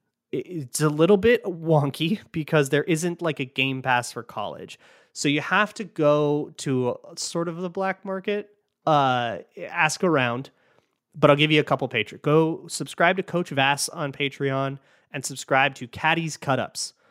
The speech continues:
on Patreon. You'll get a ton of all twenty-two there. Um, Vass in particular also will give you access to a lot of tools that, like, high school coaches use. His Discord is an awesome place. You just watch coaches talk about stuff, and, and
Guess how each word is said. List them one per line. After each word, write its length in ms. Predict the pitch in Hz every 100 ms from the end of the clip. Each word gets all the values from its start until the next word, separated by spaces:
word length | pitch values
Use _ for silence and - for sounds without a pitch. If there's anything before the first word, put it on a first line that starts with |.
| _ -
on 160 | 120
Patreon. 400 | 113 113 110 104
You'll 80 | 107
get 120 | 113
a 60 | 110
ton 320 | - - 156
of 100 | 160
all 120 | 143
twenty-two 520 | 135 143 131 - 135
there. 360 | 117 110 107 107 _ _ _ _ -
Um, 400 | 120 107 101 98
Vass 500 | 135 120 143 170 180
in 140 | 185 160
particular 580 | 139 - 170 185 185
also 420 | - 147 147 165 156
will 140 | 139
give 280 | 127 147 143
you 140 | 135
access 520 | - 151 160 - 175 -
to 200 | 143 104
a 20 |
lot 240 | 123 139
of 120 | 147 135
tools 320 | 165 156 139
that, 120 | 85
like, 240 | 117 110 _ _
high 120 | -
school 240 | 143 - 180
coaches 380 | 190 180 196 87
use. 320 | 98 104 - _ _
His 200 | 127 110
Discord 440 | 139 - 160 160
is 220 | 151 147
an 80 | 147
awesome 400 | 131 151 - 160
place. 240 | 156 165 135
You 120 | 127
just 160 | 139
watch 400 | 117 117 127 139 -
coaches 420 | 131 131 156 160
talk 320 | 143 139 -
about 280 | 185 165 160
stuff, 240 | - 175
and, 120 | 135 117
and 220 | 127 123